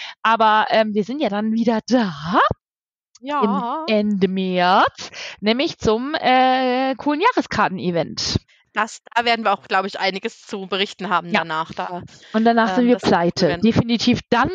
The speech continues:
Speaker 1: sind wir pleite.
Speaker 2: Ich befürchte es auch. Dann müssen wir erst mal zwei Monate sparen, damit wir im Juni wieder hinfahren können.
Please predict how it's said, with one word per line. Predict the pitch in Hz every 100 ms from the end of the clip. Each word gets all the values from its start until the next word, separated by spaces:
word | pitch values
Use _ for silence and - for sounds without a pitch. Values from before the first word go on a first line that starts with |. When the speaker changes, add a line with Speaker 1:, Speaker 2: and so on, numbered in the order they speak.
| 339 254
Speaker 1:
sind | 233 196
wir | 175
pleite. | - - - - - _ _ _ _ _ _ _ _ _ _
Speaker 2:
Ich | - -
befürchte | - 208 233 -
es | 233
auch. | 160 175 -
Dann | 220
müssen | 247 269
wir | 262
erst | 240 254
mal | 254
zwei | - 240
Monate | 240 247 214
sparen, | 202 - 202 254
damit | 269 254 -
wir | 226
im | 233 -
Juni | 220 262 277
wieder | 269 285
hinfahren | 277 311 - 190
können. | - 160 170